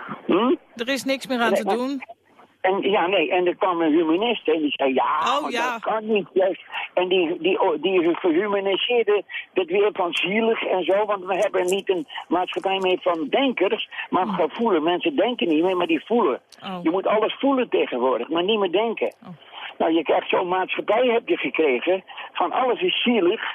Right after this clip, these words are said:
Speaker 1: je hoeft maar een dode kat op de weg leggen, je krijgt een traumateam
Speaker 2: Nou,
Speaker 1: erbij.
Speaker 2: dat is ook wel zielig.
Speaker 1: Nee, maar dan krijg je een traumateam, omdat
Speaker 2: Oh, ja.
Speaker 1: die ene man zei, ze zijn niks meer gewend.
Speaker 2: Nee.
Speaker 1: Nou, dat klopt, ik ben helemaal met me eens dat de mensen niks meer gewend zijn. Als ze
Speaker 2: Nou.
Speaker 1: een beetje bloed op straat zien, dan, eh, dan,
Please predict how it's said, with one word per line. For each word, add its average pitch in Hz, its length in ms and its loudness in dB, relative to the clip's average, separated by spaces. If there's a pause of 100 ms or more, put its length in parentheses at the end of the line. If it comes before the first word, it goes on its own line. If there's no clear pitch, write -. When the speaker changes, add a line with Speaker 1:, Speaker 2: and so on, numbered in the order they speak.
(300)
Speaker 1:
je - 60 2
hoeft 185 120 0
maar 185 100 0
een 175 100 -4
dode 180 260 2
kat - 280 -2
op 190 120 -12
de 185 60 2
weg 175 180 2
leggen, 165 240 0
je 185 120 0
krijgt - 220 -2
een 175 80 -20
traumateam 240 600 0
Speaker 2:
Nou, 135 60 -4
Speaker 1:
erbij. 185 200 2
Speaker 2:
dat 190 100 -4
is 208 60 -4
ook 202 80 -10
wel 214 120 -4
zielig. 156 540 -8 (1000)
Speaker 1:
Nee, 214 280 2
maar 254 140 0
dan 226 100 2
krijg 240 220 2
je 208 60 -2
een 226 140 0
traumateam, 262 600 0
omdat 226 260 2
Speaker 2:
Oh, 196 60 0
ja. 165 100 -4
Speaker 1:
die 214 220 -4
ene 233 160 0
man 247 260 0
zei, 220 220 2
ze 214 140 0
zijn 220 220 0
niks 233 180 -2
meer 214 200 2
gewend. 240 460 0 (280)
Speaker 2:
Nee. 196 260 -8
Speaker 1:
Nou, 220 140 0
dat 208 120 2
klopt, 226 280 0
ik 160 100 0
ben 185 100 2
helemaal 185 340 2
met 151 180 -2
me 127 120 0
eens 127 200 0
dat 143 160 0
de 147 100 0
mensen 139 420 0
niks 135 200 0
meer 127 140 2
gewend 170 380 0
zijn. 160 260 -2 (280)
Als - 0 -
ze - 180 -2
Speaker 2:
Nou. 302 40 0
Speaker 1:
een 247 140 0
beetje - 200 0
bloed 247 260 -2
op 320 100 0
straat 160 360 0
zien, 147 160 2
dan, 139 200 0
eh, 135 120 0
dan, 135 200 -2